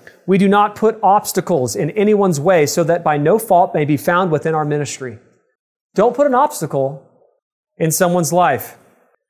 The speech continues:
So ultimately, you are called to create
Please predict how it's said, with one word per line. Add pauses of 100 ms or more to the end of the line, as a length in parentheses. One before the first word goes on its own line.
(240)
So
ultimately,
you
are (840)
called (840)
to
create